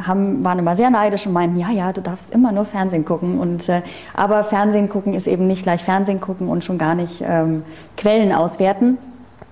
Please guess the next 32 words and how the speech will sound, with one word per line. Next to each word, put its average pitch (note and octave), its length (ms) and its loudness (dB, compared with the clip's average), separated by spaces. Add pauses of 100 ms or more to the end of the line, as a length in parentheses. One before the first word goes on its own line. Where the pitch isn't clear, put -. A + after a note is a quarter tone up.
(160)
Aber G#3 180 0
in G3 120 0
der F3+ 100 2
Tat, A3 240 0
es G#3 100 -8
sind, G3+ 300 0
äh, F#3+ 220 0
über A3 200 4
vierzig G#3+ 320 -2
Stunden F3+ 300 -2
Film, C#4+ 220 2 (600)
die G#3+ 140 4
ich, G3+ 180 -4
äh, F#3+ 280 2 (100)
geschaut A3+ 320 -2
habe, G3+ 280 2
plus G#3 360 -2
eben F3 240 -2
korrespondierende F3+ 840 -2
Krimireihen, E3+ 960 -2
sodass D3+ 300 -8
ich D3+ 120 -14
wahrscheinlich D3 360 -8
so - 80 -14
auf, C3 100 -10
weiß - 640 -20
ich - 140 -18
nicht, - 180 -20
hundert E3 300 -6
Stunden E3+ 360 -8
Krimis F3 440 -6
komme. F3 220 -6